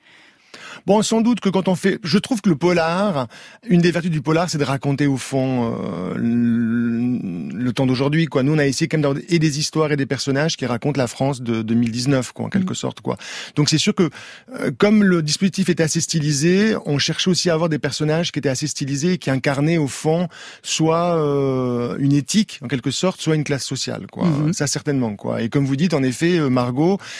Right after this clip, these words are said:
Speaker 1: elle joue, euh, c'est, c'est, c'est une jeune flic brillante, euh, appliquée, et qui va, au fond,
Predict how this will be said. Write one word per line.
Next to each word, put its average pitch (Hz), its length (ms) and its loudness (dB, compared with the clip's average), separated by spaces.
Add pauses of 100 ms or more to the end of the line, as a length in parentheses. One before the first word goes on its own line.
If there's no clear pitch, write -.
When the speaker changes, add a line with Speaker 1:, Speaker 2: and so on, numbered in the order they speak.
(220)
Speaker 1:
elle 123 140 0
joue, 147 380 2
euh, 131 400 -2
c'est, 131 180 -2
c'est, 120 160 -6
c'est 135 160 -4
une 127 100 2
jeune 139 180 2
flic 135 280 -4
brillante, 143 720 2
euh, 127 280 0
appliquée, 165 720 0 (300)
et 127 80 -2
qui 139 140 -2
va, 160 140 2
au 147 100 0
fond, 165 500 0